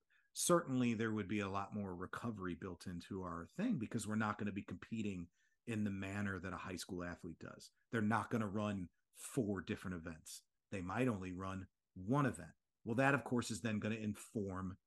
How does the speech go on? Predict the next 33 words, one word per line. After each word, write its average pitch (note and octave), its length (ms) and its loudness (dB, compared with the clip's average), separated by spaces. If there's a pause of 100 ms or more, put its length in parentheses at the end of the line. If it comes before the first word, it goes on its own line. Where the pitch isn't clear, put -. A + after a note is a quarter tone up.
(180)
my G2 200 -2
training. B2+ 520 0
I G#2+ 120 0
have G#2 140 0
to G#2+ 60 -2
get G2 220 -4
them F#2+ 200 -2
ready G2+ 540 4 (300)
for A2+ 160 0
what F#2 480 0
the A#2 80 0
competition - 800 -4
is F2 100 -6
gonna F2+ 220 -4
look A#2+ 280 -2
like. E2+ 220 -6 (320)
And F#2 300 -4
thus, C3+ 320 2
that G#2 180 -4
would F#2+ 160 -8
dictate G2 400 -4
my F2+ 140 -6
volumes, F#2 720 -2 (400)
uh, F2+ 240 -8
my F2+ 140 -6 (120)
density, F2+ 600 0 (300)
and G2 120 -2
my G2 80 0
number F2+ 260 -4
of E2 80 -6
days F2 220 -8
of G2 80 -10
recovery. - 380 -6